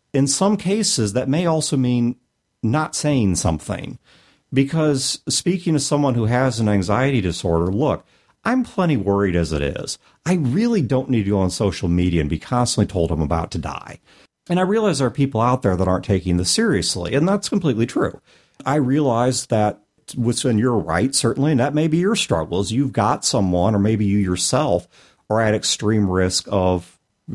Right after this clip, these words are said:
catching this disease or, or s-, suffering from it very severely. And just as I'm asking for empathy, I offer empathy, and I have a great deal of empathy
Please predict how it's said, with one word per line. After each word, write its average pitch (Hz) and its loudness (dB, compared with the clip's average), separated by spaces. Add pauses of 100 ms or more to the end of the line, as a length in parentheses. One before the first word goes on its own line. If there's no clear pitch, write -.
catching 107 0
this 90 0
disease 85 -4
or, 87 2
or 101 -2
s-, - -4
suffering 85 0
from 85 2
it 92 2
very 92 2
severely. 85 -4 (520)
And 123 0 (280)
just 127 0
as 113 0
I'm 107 2
asking 110 0
for 98 0
empathy, 90 0
I 117 2
offer 135 0
empathy, 95 -8
and 98 0
I 107 2
have 113 2
a 110 4
great 107 0
deal 101 2
of 98 4
empathy 95 -4